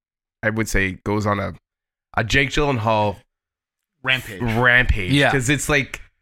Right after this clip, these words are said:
Speaker 1: this is where he has fun <clears throat> with being a character. He's not, I guess, Michael Bay, when he's directing, he's like, "Yeah, just be this eccentric dude." And that's, Jake Gyllenhaal has that look. Very similar to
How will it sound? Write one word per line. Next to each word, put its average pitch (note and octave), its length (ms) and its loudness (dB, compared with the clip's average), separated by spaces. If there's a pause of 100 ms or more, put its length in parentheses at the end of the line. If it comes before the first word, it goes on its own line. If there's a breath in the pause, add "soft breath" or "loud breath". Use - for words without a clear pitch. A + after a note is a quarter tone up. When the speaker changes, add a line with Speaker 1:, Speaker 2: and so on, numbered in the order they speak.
(140)
Speaker 1:
this A#2 140 0
is F#3 160 -2
where D#3+ 160 4
he C#3 160 0
has C3 260 0
fun A#2+ 440 0
<clears throat> - 20 0
with G2 200 -2
being G#2+ 360 0
a - 100 -2
character. A#2 680 2
He's G#2 220 0
not, B2 260 2
I A2+ 80 2
guess, - 440 -2 (140)
Michael G#2+ 240 0
Bay, G2 360 2
when F#2+ 320 -4
he's F#2 180 -8
directing, F#2 320 -6
he's F2+ 100 -8
like, - 240 -8
"Yeah, - 200 -2
just C#3 260 -6
be D#3 340 0 (300)
this - 160 -6
eccentric B2+ 720 -2 (540)
dude." F2 420 -8 (220)
And G#2 100 -4
that's, - 400 -2 (460)
Jake B2+ 180 0
Gyllenhaal G#2 360 2
has G2 120 0
that F#2 140 -2
look. G2 460 -4 (680)
Very B2 160 2
similar A2+ 320 -2
to F#2 600 -2